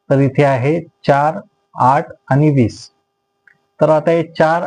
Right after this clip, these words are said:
आठ आणि वीस हे कसे येतात आहे हे आपल्याला बघावं लागेल.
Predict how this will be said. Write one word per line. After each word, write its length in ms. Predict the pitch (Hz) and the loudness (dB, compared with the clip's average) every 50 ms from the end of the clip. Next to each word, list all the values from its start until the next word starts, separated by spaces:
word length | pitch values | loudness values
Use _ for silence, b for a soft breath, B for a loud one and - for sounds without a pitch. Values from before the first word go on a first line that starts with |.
| - - | -8 -4
आठ 340 | 151 143 151 156 156 160 | -2 0 0 0 0 -2
आणि 200 | 170 160 165 160 151 | -2 -2 0 0 2
वीस 380 | 160 185 156 123 117 - _ _ _ - | 2 2 2 0 -2 -6 _ _ _ -2
हे 100 | 147 156 151 - | -2 -2 -2 0
कसे 300 | - 160 160 - - 175 | -2 -2 -2 -2 -2 -2
येतात 340 | 180 175 180 170 165 165 185 | -2 0 0 0 0 0 0
आहे 200 | 180 180 180 147 | -2 -2 -2 -2
हे 60 | 127 | -2
आपल्याला 360 | 131 131 131 - 151 147 147 139 | -2 -2 0 0 0 0 2 0
बघावं 300 | 135 127 120 123 123 120 | 0 0 0 0 0 0
लागेल. 260 | 120 120 120 131 - | 0 -2 -2 -4 -6